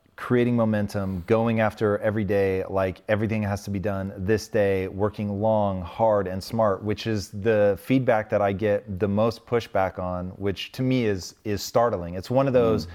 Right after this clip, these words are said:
Speaker 1: there've been a few times where I've given advice, it's, like, so bulletproof, there's nothing to go after, and those ends up being the ones that, like, really fucking set people off. <laughs> And I'm like, "It doesn't make sense." But there is, there, there is an air of, um,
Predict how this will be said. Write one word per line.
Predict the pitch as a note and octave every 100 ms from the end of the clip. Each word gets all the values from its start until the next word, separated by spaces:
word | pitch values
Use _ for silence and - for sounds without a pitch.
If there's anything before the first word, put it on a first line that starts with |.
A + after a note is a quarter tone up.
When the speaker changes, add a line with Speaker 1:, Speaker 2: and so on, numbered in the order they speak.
| -
Speaker 1:
there've | -
been | B2+ C3+
a |
few | - F#3
times | F3 D3 B2
where | A2+
I've | G#2+ G#2
given | A#2+ A#2+
advice, | G2+ G2+ G2 F#2
it's, | G2 A#2
like, | G#2+
so | - - F3
bulletproof, | C#3 B2+ F3 F3 A3 A3
there's | B2+ A#2
nothing | B2+ B2+ B2+ G#2+
to | C3
go | C3+ D3+
after, | D#3 D#3+ F#2+
and | - B2
those | C3+ D#3 C#3
ends | C3 B2
up | A2
being | A#2+ A2+
the | G#2
ones | G#2+ G#2+ A2
that, | G#2+ G#2
like, | G#2 G2+
really | G#2+ A#2
fucking | A2+ A#2+ A2+
set | G#2 A2 G#2+
people | G#2+ G#2 G2
off. | A#2+ G3 -
<laughs> | - - - - _ _ -
And | C3
I'm | B2+
like, | A#2+ A2 - _ _ _ _ _ _ _
"It | C3 A#2
doesn't | E3+ D#3
make | D3 C3
sense." | C3 B2 -
But | A#2+ B2+
there | D#3 D#3+
is, | D#3+ F3 F3 D3 -
there, | C3 C#3 C#3 - _ _ _ -
there | D#3 E3
is | F3+ A#3 G3+
an | F3
air | D3 C3 B2 A#2
of, | A2+ G#2+ G#2 G2 - _ -
um, | A2 G#2 G2+ G2 F#2+